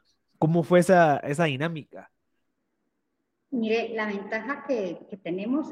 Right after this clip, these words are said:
Speaker 2: es que a mi papá le gusta leer y le gusta ver casos de, de, de la vida real de empresas exitosas, ¿verdad? Para ahora está Netflix y, y, y
Speaker 1: Claro.
Speaker 2: todos estos que, que se nos abre.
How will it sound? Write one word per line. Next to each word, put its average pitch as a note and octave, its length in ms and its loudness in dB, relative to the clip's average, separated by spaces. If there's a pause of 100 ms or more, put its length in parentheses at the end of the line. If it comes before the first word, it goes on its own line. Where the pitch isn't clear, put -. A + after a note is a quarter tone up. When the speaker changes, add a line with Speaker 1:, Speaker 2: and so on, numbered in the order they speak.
Speaker 2:
es G#3+ 160 -10
que A#3+ 120 -6
a - 20 -2
mi A#3 140 -10
papá F3+ 180 -8
le G3 80 -6
gusta G3 240 -10
leer G#3+ 260 -8 (1800)
y A3+ 160 6
le G3+ 80 4
gusta G#3 420 -2
ver G#3+ 500 -6
casos A3 480 0
de, F3+ 280 -2 (100)
de, D#3+ 520 -10 (280)
de F3 160 -8
la D3+ 100 -6
vida G3 240 -6
real G#3+ 240 -8
de G#3 60 -8
empresas G#3 420 -10
exitosas, G#3+ 760 -8
¿verdad? - 300 -14 (640)
Para G3+ 200 8
ahora B3+ 200 6
está A#3+ 200 0
Netflix A3+ 840 -4
y, F#3 280 -6
y, F3+ 300 -8
y - 60 0
Speaker 1:
Claro. - 80 -6
Speaker 2:
todos - 300 4
estos A#3+ 340 -10
que, - 320 -6
que G3 140 -14
se G3 100 -14
nos F#3+ 200 -14
abre. C4 280 -6